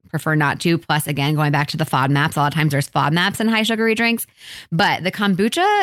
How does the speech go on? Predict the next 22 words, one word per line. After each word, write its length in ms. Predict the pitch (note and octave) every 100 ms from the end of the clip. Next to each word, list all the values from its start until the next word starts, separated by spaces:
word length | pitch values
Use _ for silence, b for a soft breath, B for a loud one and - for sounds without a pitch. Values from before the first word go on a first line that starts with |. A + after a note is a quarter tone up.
| -
it 160 | F3+
tends 280 | - G3 F#3+
to 80 | G3+
be 220 | F3 F3+
fairly 420 | E3+ F3 F#3+ A3 F3
low 380 | D#3+ D#3+ E3
in 100 | D#3+
sugar, 340 | D#3+ - E3+ D#3
but 120 | D3+
yet 260 | E3 E3 -
tastes 360 | - E3 D#3 -
super 320 | - E3+ D#3+
sweet, 340 | - F3+ F3
in 140 | F3 F3
my 180 | F3+
opinion. 580 | F#3+ - D#3 F2+ F#2+ F3 - _ -
Not 140 | E3
everyone 380 | D#3 D#3+ D3+ C#3+ -
would 140 | D#3
agree 240 | D3 D#3
with 140 | C#3 D#3
that. 320 | C#3+ D3 C#3+